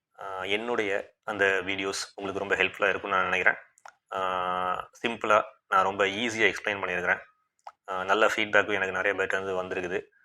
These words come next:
நீங்க நம்மளுடைய சேனலுடைய கமெண்ட்ஸ் எல்லாமே நீங்க செக் பண்ணி பாருங்க. நீங்க அதுல பார்த்தாலே உங்களுக்கு தெரியும்.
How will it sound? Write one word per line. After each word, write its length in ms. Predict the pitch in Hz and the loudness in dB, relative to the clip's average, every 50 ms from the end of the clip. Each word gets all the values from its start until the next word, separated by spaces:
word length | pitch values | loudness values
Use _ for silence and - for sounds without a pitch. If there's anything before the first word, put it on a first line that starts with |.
| _ _ _ | _ _ _
நீங்க 220 | 107 107 104 101 | -12 -8 -8 -4
நம்மளுடைய 260 | 98 95 95 95 92 - | -2 -2 -2 -2 -2 2
சேனலுடைய 400 | 104 98 101 104 101 98 95 95 95 - | 2 2 4 4 2 2 2 2 2 2
கமெண்ட்ஸ் 280 | 95 101 101 98 - - | 0 0 0 -2 -2 -2
எல்லாமே 380 | 95 95 98 98 101 101 98 | 0 0 0 -2 0 -2 -2
நீங்க 180 | 95 92 92 90 | -2 -2 -4 -2
செக் 180 | - 101 - - | -2 -4 -4 -2
பண்ணி 140 | 101 95 87 | -4 -2 0
பாருங்க. 360 | 92 92 92 90 98 - _ _ _ _ _ _ _ | 0 -2 -2 -2 -6 -10 _ _ _ _ _ _ _
நீங்க 180 | - 101 92 92 | -4 -2 0 0
அதுல 140 | 92 92 - | 0 0 2
பார்த்தாலே 340 | 101 98 98 - 98 101 | 2 2 4 4 2 2
உங்களுக்கு 340 | 98 95 95 95 90 - 95 | 2 0 -2 -6 -6 -4 -4
தெரியும். 240 | 92 92 107 - | -4 -4 -6 -8